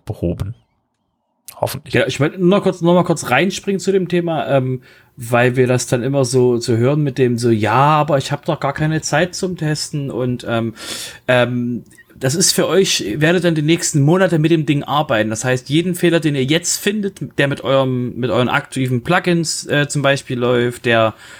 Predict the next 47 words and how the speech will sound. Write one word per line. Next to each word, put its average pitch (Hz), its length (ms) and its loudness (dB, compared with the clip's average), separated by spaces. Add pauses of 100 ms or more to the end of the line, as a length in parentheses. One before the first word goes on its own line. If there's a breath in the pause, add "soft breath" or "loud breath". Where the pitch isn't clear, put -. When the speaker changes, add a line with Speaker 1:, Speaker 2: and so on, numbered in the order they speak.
(120)
Speaker 2:
mit 127 180 0
euren, 117 520 2 (180 loud breath)
mit 135 140 -2
euren 120 240 2
eigenen 131 420 0
Workflows 170 560 0
ist, 151 300 0
weil 117 140 2
da 117 200 0
kommen 147 200 0
ja 143 80 4
auch 123 80 2
jetzt 120 180 0
neue 127 180 2
Funktionen 135 460 -2
rein 143 260 0
mit 127 80 -4
dem, 117 140 -2
mit 113 100 -6
dem 113 160 -4
Blog-Editor, 156 280 -4
da 139 80 -4
kommen 143 180 -4
wir 160 100 0
gleich 151 220 -2
dazu. 151 440 -4 (400 loud breath)
Ähm, 123 280 2
alles, 180 320 0
was 156 180 -2
ihr 135 80 0
jetzt 165 380 -2
seht, 151 420 0 (800 soft breath)
ähm, 131 420 0
fällt 147 320 0
euch 143 480 -2
später 160 400 0
nicht 156 140 -2
auf - 160 -2
die 127 100 -6
Füße. 127 300 -2
Deswegen 127 380 -6
der, 117 240 0
der, 117 180 -4
nochmal 127 180 0
der 120 160 0
kleine 156 280 2
Hinweis, 165 440 0